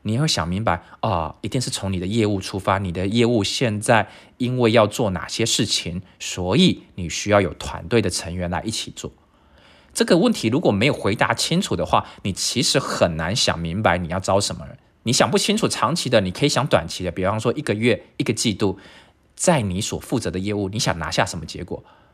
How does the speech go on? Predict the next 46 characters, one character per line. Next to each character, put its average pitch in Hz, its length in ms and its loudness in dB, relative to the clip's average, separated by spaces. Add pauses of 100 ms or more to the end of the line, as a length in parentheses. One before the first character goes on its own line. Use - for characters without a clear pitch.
(100)
当 190 140 4
想 110 220 2
明 90 180 -2
白 101 220 4
之 107 140 -2
后， 113 240 0
你 92 80 -4
就 98 120 -2
开 110 220 -2
始 92 140 -4
列 95 160 -2
下 95 160 -2
来， 73 180 -8
那 139 140 -2
这 - 200 0
样 160 120 2
的 104 100 2
人， 87 440 -6 (340)
你 87 100 -6
希 113 200 0
望 117 120 4
他 - 140 -2
具 - 160 -4
备 135 140 0
哪 95 140 -6
些 - 120 -6
特 - 240 4
质？ - 260 -6 (240)
天 - 200 4
马 160 200 6
行 101 240 -2
空 117 180 4
的， 101 80 2
想 87 340 2
到 170 160 6
的 117 120 2
什 95 160 -4
么 82 100 -4
就 113 100 0
全 - 160 -4
部 101 80 -4
把 92 120 2
它 92 40 4
写 85 160 -6
下 95 140 -2
来。 90 60 -10